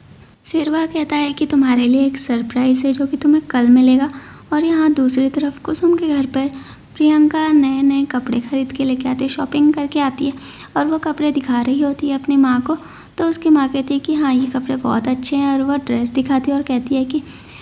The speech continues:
"मैं ये first day अपने job पर पहन के जाऊँगी।"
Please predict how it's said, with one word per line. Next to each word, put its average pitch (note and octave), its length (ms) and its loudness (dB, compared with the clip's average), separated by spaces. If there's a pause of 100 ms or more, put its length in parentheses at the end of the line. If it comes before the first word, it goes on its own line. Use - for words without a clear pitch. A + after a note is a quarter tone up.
(220)
"मैं D4 100 4
ये D#4 220 4
first B3+ 340 2
day C#4 220 0
अपने C4+ 300 4
job B3+ 240 2
पर C4+ 120 -2
पहन A#3+ 300 0
के C4 120 2
जाऊँगी।" B3+ 520 4